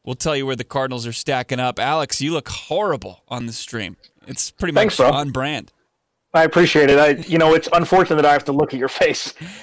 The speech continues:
Speaker 2: I mean, I, I'm, I'm usually very, um, I, I'm nauseous by your sports takes to begin with, but having to look at,
Speaker 1: Oh.
Speaker 2: you know, the, the hairline that, uh, I'm so jealous of just is,
Speaker 1: <laughs>
Speaker 2: it's not a great way to kick off a Friday. I'll tell you what, but, I mean,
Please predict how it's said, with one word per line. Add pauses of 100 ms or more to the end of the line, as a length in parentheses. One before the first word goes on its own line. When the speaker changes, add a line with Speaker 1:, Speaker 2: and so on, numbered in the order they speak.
(120)
Speaker 2:
I
mean,
I,
I'm,
I'm
usually
very,
um,
I,
I'm
nauseous
by
your
sports
takes
to
begin
with,
but
having
to
look
at,
Speaker 1:
Oh. (360)
Speaker 2:
you
know,
the,
the
hairline (200)
that,
uh,
I'm
so
jealous
of (280)
just
is,
Speaker 1:
<laughs>
Speaker 2:
it's
not
a
great
way
to
kick
off
a
Friday. (260)
I'll
tell
you
what,
but, (260)
I
mean,